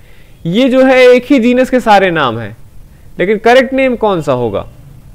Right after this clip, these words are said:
Aesculus। क्यों? क्योंकि ये सबसे पहले सत्रह सौ तिरपन में publish किया गया था और सारे जीनस है, यहाँ पे legitimate, illegitimate का कॉन्सेप्ट नहीं apply होता, मतलब सारे के सारे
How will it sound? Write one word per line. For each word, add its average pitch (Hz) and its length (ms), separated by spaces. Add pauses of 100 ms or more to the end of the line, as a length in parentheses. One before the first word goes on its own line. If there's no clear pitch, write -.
(760)
Aesculus। 151 500 (260)
क्यों? 285 240 (320)
क्योंकि 156 260
ये 214 160
सबसे 226 460
पहले 214 360
सत्रह 196 300
सौ 196 120
तिरपन 175 400
में 196 320 (640)
publish 156 340
किया 135 280
गया 98 240
था 110 240 (360)
और 151 80
सारे 160 320
जीनस 147 360
है, 226 80
यहाँ 151 160
पे 156 160
legitimate, 143 520
illegitimate 135 480
का 139 60
कॉन्सेप्ट 127 440
नहीं 135 300
apply 165 320
होता, 160 360 (320)
मतलब 131 140
सारे 143 260
के 147 60
सारे 156 340